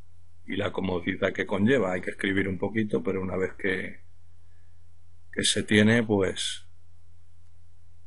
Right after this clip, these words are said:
es mucho más ágil la descarga. Pues esto es lo que os quería enseñar, desde Genome Shell esta vez. Se me ha abierto una página de publicidad,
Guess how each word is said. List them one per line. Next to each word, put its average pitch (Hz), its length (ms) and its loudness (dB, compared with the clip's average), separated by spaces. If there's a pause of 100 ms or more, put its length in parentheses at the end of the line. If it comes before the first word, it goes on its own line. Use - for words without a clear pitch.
(220)
es 101 220 0
mucho 101 420 2
más 92 260 0
ágil 107 280 2
la 95 120 4
descarga. - 580 -2 (1700)
Pues - 220 -2
esto 104 240 2
es 101 40 6
lo 98 140 6
que 101 80 2
os 87 100 2
quería 98 220 2
enseñar, 120 460 2 (420)
desde 92 380 0
Genome 98 400 2
Shell 117 280 4
esta 110 220 0
vez. - 320 -2 (1300)
Se - 180 -6
me 101 60 0
ha 98 60 4
abierto 95 320 4
una 95 180 2
página 98 400 0
de 92 80 2
publicidad, 107 720 0